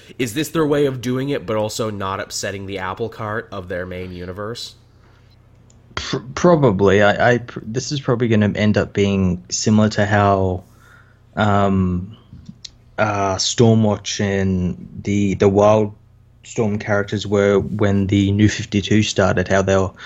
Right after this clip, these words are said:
Speaker 2: part of the New fifty-two, but not.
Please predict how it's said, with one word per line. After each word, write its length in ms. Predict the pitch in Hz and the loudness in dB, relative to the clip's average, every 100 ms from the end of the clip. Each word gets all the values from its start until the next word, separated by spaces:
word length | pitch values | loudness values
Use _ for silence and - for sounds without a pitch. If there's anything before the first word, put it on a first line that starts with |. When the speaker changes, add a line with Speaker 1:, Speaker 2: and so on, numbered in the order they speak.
| - - - - | -16 -16 -18 -10
Speaker 2:
part 240 | - 135 135 | 0 2 2
of 100 | 113 | 0
the 80 | |
New 140 | 113 110 | -4 -6
fifty-two, 580 | 113 - 107 120 107 - _ _ _ | -10 -14 -10 -6 -6 -8 _ _ _
but 240 | - 113 85 | -6 -6 -8
not. 480 | 98 98 110 151 | -8 -2 -2 -2